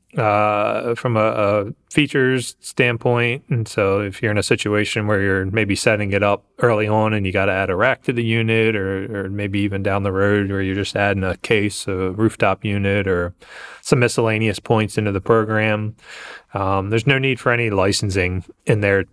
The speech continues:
to do those things typically. It, it's usually just a matter of getting into the configuration section of the program, which is your gear button. Or if you're on a computer, there should be a config option at the top of StoreView Desktop.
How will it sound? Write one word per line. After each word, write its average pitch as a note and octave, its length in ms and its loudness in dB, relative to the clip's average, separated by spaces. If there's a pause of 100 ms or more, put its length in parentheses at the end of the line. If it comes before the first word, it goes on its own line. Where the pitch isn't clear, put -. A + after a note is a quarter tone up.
(100)
to - 120 -2
do G2+ 200 2
those F#2 240 0
things F#2+ 300 -4
typically. F2+ 520 0
It, F#2 220 -4
it's G2 180 -6
usually G#2+ 300 2
just F#2+ 200 -6
a F#2+ 40 -2
matter F#2+ 340 2
of F2+ 140 0
getting G2 240 0
into F#2 500 0
the C#3+ 240 -2
configuration G2+ 800 0
section G2+ 380 0
of F#2 60 -2
the F#2 60 -2
program, A2+ 600 2
which G2 160 -4
is F#2+ 120 -6
your F#2 120 -2
gear G#2 240 0
button. G2+ 420 0 (720)
Or G2 180 -2
if - 100 -8
you're F2+ 200 -2
on F2+ 80 -8
a F#2 80 -6
computer, G2 580 0
there F#2 140 -2
should F#2 200 -4
be F#2+ 120 -2
a F2+ 100 -2
config G2+ 400 0
option F#2 400 -2
at - 140 -18
the - 40 -20
top - 220 -2
of - 80 -6
StoreView G2 420 -6
Desktop. A#2 600 0